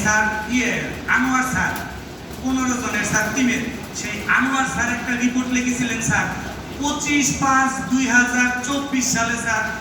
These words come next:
ছয়শো সাতাশ নম্বর চারক নম্বরে। এইখানে স্যার জাতকি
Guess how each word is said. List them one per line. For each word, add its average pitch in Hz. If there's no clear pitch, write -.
ছয়শো 247
সাতাশ 262
নম্বর 240
চারক 247
নম্বরে। 180
এইখানে 262
স্যার 262
জাতকি 247